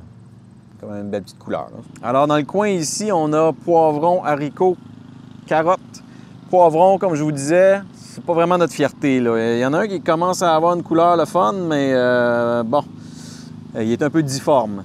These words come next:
Ensuite, les haricots. Quasiment une histoire de pêche, là. Moi, j'ai pogné un haricot long de même. Ça, ça sera, euh, aussi, euh, partie de nos, euh, de notre bagage de connaissances.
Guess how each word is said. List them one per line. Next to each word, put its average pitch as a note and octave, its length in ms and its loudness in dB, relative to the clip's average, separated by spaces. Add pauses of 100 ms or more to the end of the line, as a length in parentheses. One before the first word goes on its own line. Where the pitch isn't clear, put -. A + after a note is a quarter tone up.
(120)
Ensuite, F3+ 480 0
les F#3+ 120 4
haricots. F3+ 420 2 (220)
Quasiment A#2+ 240 0
une D3+ 140 0
histoire D3+ 260 2
de C3+ 100 4
pêche, E3 380 0
là. F3+ 80 0
Moi, D#3+ 100 -2
j'ai C#3+ 80 -2
pogné C#3+ 220 0
un E3 80 2
haricot E3+ 340 2
long C4+ 140 2
de C4+ 40 -8
même. C4 320 -6
Ça, A#3+ 140 -2
ça A3 160 0
sera, G3 400 2
euh, E3+ 160 6
aussi, E3 480 -4
euh, C#3+ 320 4
partie - 400 -6
de E3+ 140 0
nos, D3+ 360 -2
euh, B2 720 2 (360)
de C3+ 80 0
notre D3+ 180 0
bagage F3+ 460 4
de D#3+ 80 2
connaissances. D#3+ 920 -2